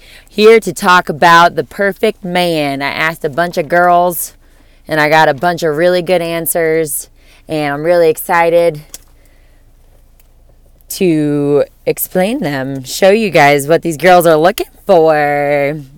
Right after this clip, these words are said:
And, um, it's gonna be a short-lived one. I know it seems like it's over thirty minutes for this, but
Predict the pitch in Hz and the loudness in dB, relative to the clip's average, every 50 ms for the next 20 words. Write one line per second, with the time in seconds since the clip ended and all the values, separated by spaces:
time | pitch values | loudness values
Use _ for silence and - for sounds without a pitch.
0 | _ - - 170 170 160 160 165 160 160 160 160 156 156 160 - - 247 240 233 | _ -10 -6 -4 -4 -2 -2 0 0 2 2 0 0 -2 -6 -2 0 0 0 0
1 | 202 226 202 185 - - 233 226 220 202 185 202 214 202 165 165 165 160 156 156 | 0 2 2 2 2 2 2 4 4 4 4 4 2 2 2 -2 -2 -2 0 -2
2 | 160 170 180 185 180 175 170 - - 190 180 175 170 143 156 160 151 143 151 - | -2 0 0 2 2 2 2 0 -4 -6 -6 -6 -4 -2 -2 -2 0 -2 -2 0
3 | 175 165 151 156 151 - 175 170 165 160 160 165 170 165 143 - - - 160 147 | 0 0 0 -2 -2 -2 -2 -2 -2 -2 -6 -6 -6 -6 -6 -8 -6 -4 -2 -2
4 | 151 151 143 - - 160 147 147 - | -2 -2 -2 -2 0 0 0 0 -2